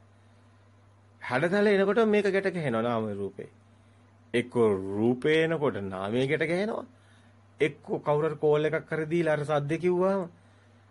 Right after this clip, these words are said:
අඹ ගහ කිව්වම ඔබට මේ අඹ ගස්ම ඇවෙනවා. කෝල් එකක් දීලා කිව්වම තැඹිලි කියලා ඔබට මේ තැඹිලිම ඇවෙනවා. ඇයි? අර ශබ්දේ රූපේ ගැට ගැහිච්ච එක දැනුත් සිද්ධ වෙනවා. ඔබ දැන් සි-, ඔබට සිතක් තියෙනවා දැන්.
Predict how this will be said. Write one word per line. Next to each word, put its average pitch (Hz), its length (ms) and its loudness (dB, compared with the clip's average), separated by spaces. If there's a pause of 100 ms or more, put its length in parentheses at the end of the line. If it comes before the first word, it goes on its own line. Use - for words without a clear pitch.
(200)
අඹ 139 180 -2
ගහ 170 240 4
කිව්වම 180 320 2
ඔබට 180 260 2
මේ 190 160 2
අඹ 185 200 -2
ගස්ම 185 340 -4
ඇවෙනවා. - 320 -10 (1000)
කෝල් 147 220 6
එකක් 156 220 2
දීලා 170 240 0
කිව්වම 175 300 0
තැඹිලි 160 340 0
කියලා 202 220 0
ඔබට 185 180 -2
මේ 196 140 0
තැඹිලිම 170 400 -4
ඇවෙනවා. 101 360 -8 (100)
ඇයි? 123 300 0 (840)
අර 147 120 0
ශබ්දේ 165 500 2
රූපේ 208 260 0
ගැට 185 200 2
ගැහිච්ච 214 400 2
එක 120 160 2
දැනුත් 180 300 0
සිද්ධ 190 240 -8
වෙනවා. - 320 -8 (2500)
ඔබ 127 180 2
දැන් 226 240 4
සි-, - 300 -4
ඔබට 156 360 0
සිතක් 240 420 -2
තියෙනවා 104 400 -4
දැන්. - 200 -12